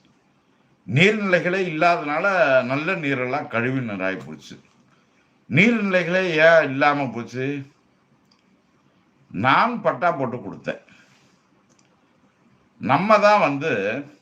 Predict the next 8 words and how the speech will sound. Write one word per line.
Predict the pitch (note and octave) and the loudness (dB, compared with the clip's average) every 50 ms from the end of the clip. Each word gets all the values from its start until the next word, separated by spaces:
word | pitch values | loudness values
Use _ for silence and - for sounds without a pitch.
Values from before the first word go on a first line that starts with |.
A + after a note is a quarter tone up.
| _ _ _ _ _ _ _ _ _ _ _ _ _ _ _ _ _ _ _ _ _ _ _ _ _ _ _ _ _ _ _ _ _ _ _ _ _ _ _ _ _ _ _ _ _ _ _ _ _ _ _ _ _ _ _ _ _ _ _ _ _ _ _ _ _ _ - | _ _ _ _ _ _ _ _ _ _ _ _ _ _ _ _ _ _ _ _ _ _ _ _ _ _ _ _ _ _ _ _ _ _ _ _ _ _ _ _ _ _ _ _ _ _ _ _ _ _ _ _ _ _ _ _ _ _ _ _ _ _ _ _ _ _ -4
நம்ம | A2 B2+ C#3+ E3 F#3 F#3+ F3+ | -2 0 0 2 2 2 4
தான் | F3+ F#3 G3 F3 | 4 4 4 2
வந்து | C#3+ C3+ C3+ C3 D3 C3 A2 G#2 G#2+ A2+ C3 C3+ - - - _ _ _ _ _ _ _ - | 0 -2 -2 -4 -4 -4 -4 -2 -4 -4 -4 -6 -8 -12 -16 _ _ _ _ _ _ _ -4
அந்த | - C3 B2+ B2 A#2 | -2 0 2 2 4
நிலத்துக்குன்னு | A#2 C3 D3 E3+ F3+ F3 - F#3 C#3 C#3+ D#3 D#3+ D#3 D3 | 4 4 4 4 2 0 -2 -8 -8 -8 -8 -6 -4 -2
ஒரு | B2+ B2 | -2 -2
மதிப்பீடு | A2+ A2 A#2 C3 C#3+ C#3 C3 D3+ C#3+ A2 G#2 | -2 -2 -4 -4 -4 -6 -8 -8 -6 -6 -6
போட்டு, | E2+ D#2+ G#2+ G#2+ G2 - A#2 G#2 | -8 -8 -8 -10 -8 -8 -6 -4